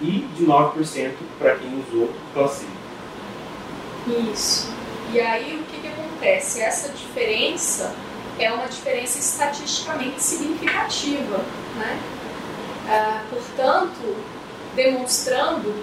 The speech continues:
Speaker 2: que a liraglutida é realmente eficiente em, como uma droga pra induzir perda de peso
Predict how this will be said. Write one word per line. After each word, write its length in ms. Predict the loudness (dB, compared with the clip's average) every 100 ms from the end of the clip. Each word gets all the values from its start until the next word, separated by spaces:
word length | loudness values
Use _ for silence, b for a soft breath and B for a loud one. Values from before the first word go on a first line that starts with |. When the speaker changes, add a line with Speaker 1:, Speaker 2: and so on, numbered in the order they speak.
| -6
Speaker 2:
que 280 | -4 0 0 -2 -10 -6 2
a 100 | 2
liraglutida 1080 | 4 2 2 -4 -6 -6 -6 0 2 2 2
é 220 | 2 4 2
realmente 460 | 0 0 -2 -4
eficiente 960 | -6 -4 -2 0 4 2 2 -4 -4 -6 -8 -10 -8 -8 -6 2
em, 440 | 2 2 0 -6 -8 0
como 200 | 4 4
uma 220 | 2 0 2
droga 420 | 6 6 4 0 -2
pra 400 | 4 4 4 0 -6
induzir 440 | -8 -8 -10 -12 -12 -4
perda 340 | 2 4 2 -4
de 120 | -8 6
peso 380 | 8 8 6